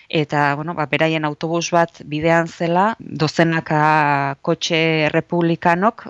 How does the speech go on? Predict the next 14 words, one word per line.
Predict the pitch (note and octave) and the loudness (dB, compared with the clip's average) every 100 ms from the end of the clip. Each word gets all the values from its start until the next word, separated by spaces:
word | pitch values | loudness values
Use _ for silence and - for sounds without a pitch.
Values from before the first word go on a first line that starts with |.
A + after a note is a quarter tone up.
| - | -14
inguratu | D#3 D#3+ E3 E3 F3 F3 | -8 -2 0 0 -2 -8
dute, | - A3 - _ _ _ - _ - | -6 -10 -10 _ _ _ -20 _ -12
e, | E3+ E3 | -6 -2
autobidean, | E3+ G3 F#3 E3+ E3 A3 - | -2 -2 -2 2 2 0 -2
eta | D#3+ D3 D3 C#3 C#3+ C#3+ C#3+ - _ F3+ | -10 -4 -2 0 0 -2 -4 -8 _ -2
ura | F3 | 0
gelditzen | E3 D#3 D#3 - E3 D3 | 2 2 0 -6 -4 -4
saiatu | C#3+ C3+ C#3+ | -2 -4 -6
dira. | C3+ D#3 F#3+ - | -6 0 0 -2
Ez | - | -2
da | E3+ | 0
ezer | D3+ E3+ D3+ | 0 -2 -2
larririk | C#3+ C#3 D3 C#3+ | -2 -4 -8 -8
gertatu, | C#3+ D3 - G#3+ | -6 -8 -8 -10